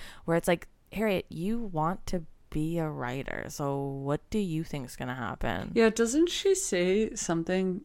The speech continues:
Speaker 2: like, "Is your dad gonna get a real
Speaker 1: Mm-hmm,
Speaker 2: job?"
Speaker 1: mm-hmm.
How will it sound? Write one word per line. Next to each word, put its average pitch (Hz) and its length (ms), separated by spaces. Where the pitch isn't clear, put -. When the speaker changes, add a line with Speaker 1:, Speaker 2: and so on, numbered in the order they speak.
Speaker 2:
like, 156 380
"Is 175 200
your 170 80
dad 151 340
gonna 160 220
get 151 140
a 147 80
real 147 380
Speaker 1:
Mm-hmm, - 140
Speaker 2:
job?" 69 260
Speaker 1:
mm-hmm. 233 260